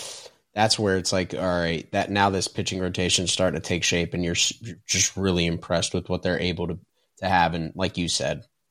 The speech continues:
that lineup they're gonna hit this whole year. Peyton Chatagnier and Anthony Silva had had, uh, absolute hot starts, been carrying the freight,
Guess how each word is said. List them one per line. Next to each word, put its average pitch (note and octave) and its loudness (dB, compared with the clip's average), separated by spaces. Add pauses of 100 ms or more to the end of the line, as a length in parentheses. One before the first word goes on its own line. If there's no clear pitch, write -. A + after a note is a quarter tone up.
(440)
that F#2+ 0
lineup F#2 -2
they're F#2+ 0
gonna F2+ -2
hit F#2 -2
this F2 -2
whole F2 0
year. E2+ 0
Peyton E2+ -2
Chatagnier E2+ 0
and E2 -6
Anthony F2 -6
Silva E2+ 0
had F2 -2
had, F2 -4 (260)
uh, E2+ -8 (560)
absolute F2 0
hot - 0
starts, E2 -2
been F2 -6
carrying E2 0
the E2 -4
freight, E2+ -4